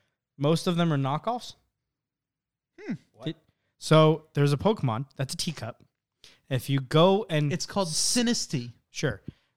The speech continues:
Speaker 1: Uh, if you sneak up under it and look up, it, if it has a little code there, it's a real one.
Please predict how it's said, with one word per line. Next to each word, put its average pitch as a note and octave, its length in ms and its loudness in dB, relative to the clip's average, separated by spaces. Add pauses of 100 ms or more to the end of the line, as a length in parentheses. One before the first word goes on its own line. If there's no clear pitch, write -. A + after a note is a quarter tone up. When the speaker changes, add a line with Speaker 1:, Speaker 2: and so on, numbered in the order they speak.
(120)
Speaker 1:
Uh, D3+ 280 4 (140)
if D#3+ 240 -2
you E3 200 4
sneak G3+ 560 0
up - 340 -2
under G#3 300 2
it - 260 -6 (380)
and C#3+ 260 -2
look G#3+ 240 0
up, - 340 0 (1400)
it, D#3 160 -4 (160)
if F#3+ 220 -2
it A3+ 140 0
has F3+ 520 0
a E3+ 80 -4
little D#3+ 280 0
code C4 340 -2
there, A2+ 300 -8 (680)
it's - 160 -6
a C#3 80 2
real F#3 260 2
one. G2+ 200 -10